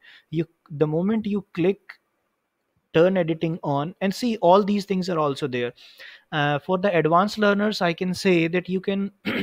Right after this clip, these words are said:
restore a course. There's a Moodle format course, like, you take a f-, take a backup from somewhere and then you upload it, and then the same course appears on your site because it is being designed already. So these things are there, import,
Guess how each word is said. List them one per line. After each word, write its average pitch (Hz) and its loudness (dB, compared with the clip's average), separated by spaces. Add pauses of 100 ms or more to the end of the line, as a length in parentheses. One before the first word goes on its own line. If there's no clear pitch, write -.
(200)
restore 226 2
a 233 0
course. 156 0 (1120)
There's 156 -2
a 185 0
Moodle 175 0
format 175 -4
course, 160 0 (260)
like, 156 0
you 175 2
take 175 2
a 214 0
f-, - -8 (240)
take 165 0
a 190 2
backup 143 0
from 190 0
somewhere 180 -2
and 214 -2
then 175 -2
you 175 0
upload 165 2
it, 208 0
and 165 -4
then 160 -4
the 151 0
same 170 -4
course 160 0
appears 147 -4
on 143 -6
your 143 -4
site 143 -2 (200)
because 147 -4
it 156 -6
is 147 -4
being 151 -6
designed 139 -2
already. 120 -4 (260)
So - -6
these 190 0
things 196 0
are 160 6
there, 143 2
import, 143 2